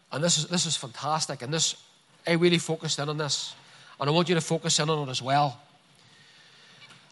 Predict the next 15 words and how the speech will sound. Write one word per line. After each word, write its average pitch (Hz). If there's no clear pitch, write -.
Chapter 202
seven. 175
"Then 226
Zerubbabel, 214
who 156
is 190
Gideon, 196
and 160
all 240
the 220
people 220
that 185
were 160
with 180
him, 175